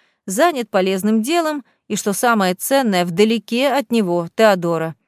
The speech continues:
Это просто праздник какой-то. Обогнув замок справа и миновав сворачивающую к кладбищу короткую тропинку,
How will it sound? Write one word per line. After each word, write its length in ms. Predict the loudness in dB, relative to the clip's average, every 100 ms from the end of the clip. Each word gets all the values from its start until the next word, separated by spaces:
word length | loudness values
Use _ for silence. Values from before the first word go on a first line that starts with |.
| _ _
Это 180 | -10 -6
просто 340 | -6 -4 -6
праздник 680 | -6 0 2 2 0 -2 -4
какой-то. 680 | -8 -8 -8 -10 -10 -12 -16 _ _ _ _ _ _
Обогнув 540 | 0 4 2 2 -2 0
замок 380 | 0 2 0
справа 540 | -6 -4 0 0 0 -6
и 160 | -4 -2
миновав 420 | 0 0 0 -2
сворачивающую 1000 | 0 2 4 0 -2 -4 -2 -4 -4 -6
к 60 | -2
кладбищу 640 | 0 0 0 -6 -6 -8
короткую 520 | -4 -2 -2 -6 -10
тропинку, 580 | -6 -6 -4 -6 -4 -6